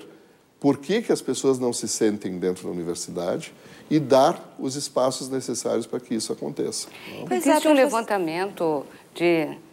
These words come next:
Speaker 3: de quant-, do quanto tem de baixa renda, porque também sempre foi polêmico dizer que entra na urgs é, é aluno que tem condição. Tem um levantamento, isso cresceu, decresceu.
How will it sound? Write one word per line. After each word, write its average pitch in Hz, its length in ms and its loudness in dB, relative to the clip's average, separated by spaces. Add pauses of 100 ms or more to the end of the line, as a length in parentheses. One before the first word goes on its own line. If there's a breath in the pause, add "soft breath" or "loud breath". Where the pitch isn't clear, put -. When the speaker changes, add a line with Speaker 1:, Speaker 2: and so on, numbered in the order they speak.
(240)
Speaker 3:
de 156 140 -4
quant-, 208 340 2 (220)
do 180 120 0
quanto 202 640 2 (140)
tem 196 240 4
de 180 80 0
baixa 165 300 2
renda, 180 240 0
porque 170 120 -8
também 202 420 0
sempre 208 220 -4
foi 202 120 0
polêmico 196 420 2
dizer 165 160 0
que 180 140 -2
entra 180 240 0
na 175 160 4
urgs 180 420 2
é, 180 260 4 (360 loud breath)
é - 120 2
aluno 185 280 4
que - 40 -18
tem 190 140 0
condição. 196 640 0 (180 loud breath)
Tem 320 140 -2
um 349 60 2
levantamento, 220 720 0
isso 220 180 -6
cresceu, 185 640 2
decresceu. 170 720 0